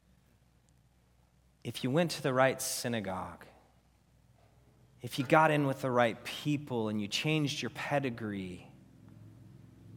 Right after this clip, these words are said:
and you had the right amount of this or that, then I would accept you."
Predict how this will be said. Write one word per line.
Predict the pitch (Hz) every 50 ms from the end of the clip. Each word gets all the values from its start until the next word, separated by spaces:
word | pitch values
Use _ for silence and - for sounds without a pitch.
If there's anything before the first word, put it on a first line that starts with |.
| - - - - - - - - - - - - -
and | 127 123
you | 123 127
had | 147 160 160 151 139
the | 131
right | 120 131 151 156 156 147
amount | 143 135 131 131 131 131 127
of | 117 104 - - - - - - - - - - - - - - - - - - - - - -
this | 113 123 139 139 131 - - - - - -
or | - 117 104
that, | 98 104 110 110 107 101 98 - - - - - - - - - - - _ - _ - - - - - - - - - - - - - - - -
then | 131 131 135 135 127
I | - 113 113 117 117
would | 113 110 113 107 107 107 107 107 -
accept | 117 107 - - - 90 82 - - - -
you." | - -